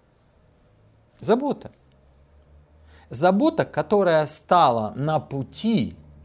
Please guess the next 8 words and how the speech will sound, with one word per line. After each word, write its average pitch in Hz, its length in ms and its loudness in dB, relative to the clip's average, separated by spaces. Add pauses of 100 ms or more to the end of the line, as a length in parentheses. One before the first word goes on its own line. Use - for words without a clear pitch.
(380)
благоволения 120 1300 0 (200)
царя. 92 440 -8 (2500)
"Прошу 262 340 0
тебя, 101 320 -4
извини 139 360 -2
меня". 87 320 -10 (240)
Другой 160 360 6
сказал: 151 540 -6